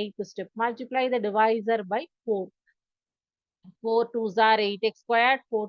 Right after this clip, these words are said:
twos are eight x plus four twos are eight. So இப்போ எந்தெந்த terms எல்லாம் cancel ஆகுது, reminder என்ன வருது? So first term gets cancelled, second term minus four x minus five. Since the degree of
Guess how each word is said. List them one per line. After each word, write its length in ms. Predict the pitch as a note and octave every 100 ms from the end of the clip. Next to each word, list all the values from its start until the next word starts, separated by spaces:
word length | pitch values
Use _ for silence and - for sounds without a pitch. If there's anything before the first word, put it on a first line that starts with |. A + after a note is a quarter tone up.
| -
twos 240 | A3+ G3+ A3
are 140 | A3 G#3+ G#3+
eight 200 | G#3 G3 C4+
x 140 | C#4 _
plus 180 | A#3 A3+ A3+
four 120 | G#3 G#3+
twos 220 | G3+ F3 A3
are 100 | C4 - G#3+
eight. 200 | G3 E3 - - -
So 80 | A#3+ G3+ A3+ A3+
இப்போ 220 | - G#3+ C4+ - _ - _ -
எந்தெந்த 320 | E4+ D#4 C#4+ C4+ B3+
terms 280 | A#3+ A#3 A3
எல்லாம் 200 | A3+ A#3+ -
cancel 420 | A3+ A3 G#3+ A3+
ஆகுது, 240 | G3+ G3+ B3 G#3+
reminder 460 | G#3 G#3+ G#3+ G#3 F3+
என்ன 140 | F3+ F3
வருது? 240 | E3+ - - _ _ _ _
So 60 | B3+ A#3+
first 200 | C4+ B3+ -
term 140 | C#4+ C#4
gets 180 | A#3+ A#3+ B3
cancelled, 400 | A3+ G#3+ D4+ E4+ B3
second 260 | A#3+ A#3+ A3+
term 160 | A#3 A3 G#3+
minus 280 | G#3+ G#3+ -
four 160 | B3+ C4 D4+
x 40 | - A#3+
minus 280 | A3 G3 F3 -
five. 180 | G3+ G3 _ _ _ _ C4
Since 220 | C4 A3 A#3+
the 60 | G#3+ F#3
degree 320 | A#3 D4+ D#4
of 100 | D4+